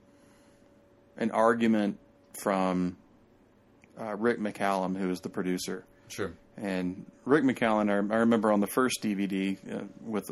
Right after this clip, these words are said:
Speaker 1: again, the webisodes, he came out and he said, "My job is to make sure that George has everything that he wants to tell this story."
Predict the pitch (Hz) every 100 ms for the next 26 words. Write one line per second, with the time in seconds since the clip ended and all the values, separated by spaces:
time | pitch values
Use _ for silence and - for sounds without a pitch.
0 | - 104 110 101 98 104 101 98 101 92
1 | - - 110 101 101 95 107 98 104 131
2 | 120 110 110 104 87 98 104 107 104 95
3 | 92 101 104 104 101 104 - 101 104 101
4 | 101 95 98 101 98 95 95 - - 95
5 | 92 90 - 95 -